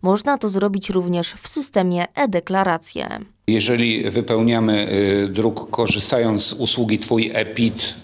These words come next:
Speaker 2: y, w zakładce, która nam się pojawia tam u góry, organizacja pożytku publicznego, możemy wskazać tą organizację, y, wpisując, y, K R S.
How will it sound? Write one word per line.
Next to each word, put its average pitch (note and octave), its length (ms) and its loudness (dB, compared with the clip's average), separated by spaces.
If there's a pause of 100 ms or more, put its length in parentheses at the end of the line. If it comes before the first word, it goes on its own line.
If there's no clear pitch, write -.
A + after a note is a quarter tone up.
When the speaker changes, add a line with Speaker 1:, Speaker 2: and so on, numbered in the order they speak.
Speaker 2:
y, G2+ 1080 0
w F#2+ 60 -4
zakładce, A#2 560 0
która A2 220 -2
nam A2 120 0
się A#2 120 -2
pojawia G#2+ 260 0
tam G#2 200 0
u G#2+ 60 0
góry, G#2 300 0
organizacja G#2 600 0
pożytku A2 400 -2
publicznego, G2+ 760 -2 (380)
możemy G#2+ 320 2
wskazać G2+ 520 0
tą G2+ 160 2
organizację, G2+ 1040 2
y, A2+ 140 2
wpisując, A2 760 0
y, G#2+ 260 2
K A2 160 0
R G2+ 200 2
S. A2 340 0